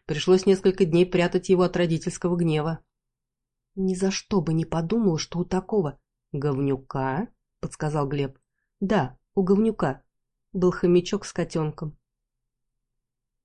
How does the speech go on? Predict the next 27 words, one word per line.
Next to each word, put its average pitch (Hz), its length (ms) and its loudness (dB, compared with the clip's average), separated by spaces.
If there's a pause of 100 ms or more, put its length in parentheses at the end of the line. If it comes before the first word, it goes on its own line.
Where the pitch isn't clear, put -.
(200)
После 156 240 -10
таких 156 340 -4
откровений 165 760 2
аура 175 320 2
Глеба 175 360 2
потеплела, 175 720 -2 (340)
заставив 147 460 -4
присмотреться 165 640 -2
к - 100 -6
нему 165 180 0
получше. 165 640 -4 (460)
Если 185 320 2
забыть 185 400 2
все - 220 0
его 175 180 4
хамство, 196 560 -2
надменность 165 640 2
и - 20 -4
пренебрежение, 160 920 -2 (380)
передо 190 280 2
мной 254 160 2
стоял 170 340 0
самый 240 520 -2
обычный 170 520 -4
парень. 143 480 -12 (840)
Привлекательный, 208 640 0
конечно, 160 600 -2